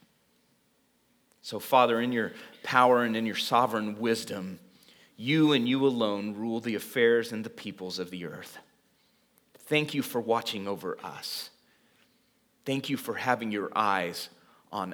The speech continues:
us, your people. Help us to set our hopes fully on the grace and the glory you have promised to us. We know that you will deliver us, and we praise you for your goodness and your faithfulness.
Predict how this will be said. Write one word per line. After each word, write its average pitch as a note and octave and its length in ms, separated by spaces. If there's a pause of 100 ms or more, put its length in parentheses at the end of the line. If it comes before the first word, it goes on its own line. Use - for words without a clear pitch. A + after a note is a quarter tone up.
us, D#2+ 380
your G2+ 100
people. F#2 560 (1500)
Help F3+ 280
us E3 160
to D3 100
set C#3+ 240
our C3 80
hopes - 360
fully C#3 380
on G#2+ 160
the G#2 60
grace A#2+ 580
and F#2+ 140
the E2+ 60
glory C3 480
you B2 180
have G2 240
promised G#2+ 640 (480)
to F#2 220
us. - 400 (800)
We C3 180
know D3 300
that A2 180
you G#2 140
will F#2+ 160
deliver B2+ 500
us, D3+ 320 (400)
and G2+ 160
we G2+ 80
praise D#3 560
you C#3+ 80
for C3 240
your C3+ 140
goodness A2 760
and F#2+ 140
your G2+ 80
faithfulness. - 840